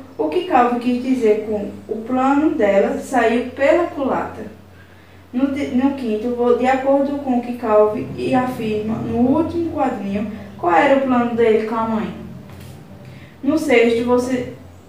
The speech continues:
você já aconteceu alguma situação dessa com você? Relate sua experiência, uma resposta pessoal. No sétimo também, vai ser uma resposta pessoal sua,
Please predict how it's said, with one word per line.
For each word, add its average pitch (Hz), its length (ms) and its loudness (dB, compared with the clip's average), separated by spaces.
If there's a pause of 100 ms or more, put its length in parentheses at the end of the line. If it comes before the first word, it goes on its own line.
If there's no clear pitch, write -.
você 233 400 2
já 277 220 4
aconteceu 269 480 -2
alguma 233 240 0
situação 247 560 -2
dessa 190 580 -4 (240)
com 220 200 -4
você? 208 640 -2
Relate 233 360 4
sua 247 180 0 (180)
experiência, 240 840 -2
uma 202 120 -4
resposta 208 440 -4
pessoal. 208 540 -4 (500)
No 254 140 2
sétimo 247 420 4
também, 294 260 0
vai 185 120 2
ser 208 100 -4
uma 220 140 -2
resposta 220 480 -2
pessoal 226 500 0
sua, - 380 -6